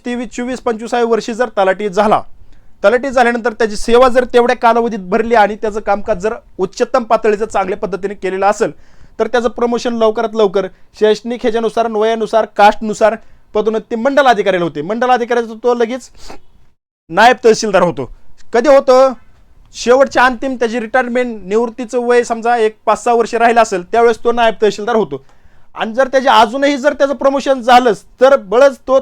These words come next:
तहसीलदार होऊ शकतो, तहसीलदार होऊ शकतो शेवटचे सहा महिने, वर्षभर, जास्तीत जास्त, जास्त कालावधी नाही. बघा,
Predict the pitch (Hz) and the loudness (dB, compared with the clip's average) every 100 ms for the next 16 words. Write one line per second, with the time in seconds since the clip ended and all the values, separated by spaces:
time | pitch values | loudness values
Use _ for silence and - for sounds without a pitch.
0 | 262 233 226 247 254 254 214 240 247 - | 4 2 2 0 0 0 2 0 -2 -2
1 | 262 - 277 233 - - - - - - | -4 4 4 4 0 -16 -18 -20 -20 -20
2 | - - - 214 220 240 269 247 220 233 | -20 -20 -2 0 0 -2 0 0 -2 -4
3 | 254 240 247 247 233 254 269 254 - - | -6 -4 -2 -2 -2 -2 -4 -4 -14 0
4 | 226 226 233 240 233 208 208 143 - - | 2 4 0 -2 0 0 0 -4 -8 -14
5 | _ 175 208 - 208 190 - 131 - - | _ 0 0 0 -2 -2 -4 -10 -14 -18
6 | - - 208 233 254 240 220 214 208 269 | -20 -2 -2 -2 -4 0 2 2 0 0
7 | 277 185 - - - - 220 269 | 0 -2 -4 -14 -18 0 2 2